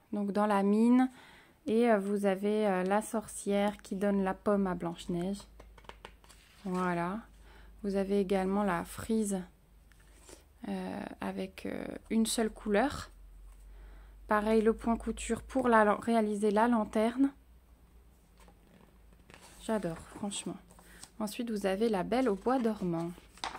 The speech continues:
Voilà, le château, les fleurs. Il était une fois une petite princesse. Voilà ce que vous avez pour la belle au bois dormant avec les bannières. Donc le point couture pour fabriquer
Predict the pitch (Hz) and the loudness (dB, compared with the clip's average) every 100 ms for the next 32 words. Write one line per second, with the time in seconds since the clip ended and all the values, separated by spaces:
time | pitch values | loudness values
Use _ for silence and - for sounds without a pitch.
0 | - - - - - _ _ _ _ _ | -16 -20 -20 -20 -20 _ _ _ _ _
1 | - - - - - 208 208 202 180 170 | -20 -20 -20 -20 -10 -4 -2 0 0 0
2 | 202 233 - 190 180 - 202 214 220 220 | 0 0 0 -2 -4 -2 0 2 2 2
3 | 208 185 180 - - 202 202 202 202 202 | 2 0 -2 -6 -2 0 2 0 -2 -6
4 | - - 214 185 - 196 196 190 190 190 | -14 -12 -6 -6 -4 -6 -6 -8 -8 -6
5 | 185 180 202 - - - 214 214 - 226 | -6 -6 -10 -10 -16 -8 -6 -6 -4 -4
6 | 226 - - - - - - _ - - | -4 -6 -8 -10 -20 -20 -20 _ -20 -20
7 | _ _ _ - - - 175 175 - - | _ _ _ -20 -20 -20 -20 -20 -20 -20
8 | - - - - - - - - - - | -20 -20 -20 -20 -20 -20 -20 -20 -20 -20
9 | - - - - - - - - 196 185 | -20 -20 -20 -20 -20 -20 -20 -10 -8 -8
10 | 180 - 185 180 180 170 175 - 180 180 | -10 -10 -10 -8 -8 -8 -10 -10 -8 -8
11 | 175 175 175 165 165 165 190 208 175 - | -6 -6 -4 -6 -4 -4 -4 -6 -8 -10
12 | 170 160 160 175 233 269 294 185 180 190 | -8 -6 -4 -4 -2 -2 -4 -6 -6 -10
13 | - 208 202 - - 190 - - 170 180 | -8 -8 -6 -10 -10 -12 -14 -10 -8 -6
14 | 185 - | -8 -8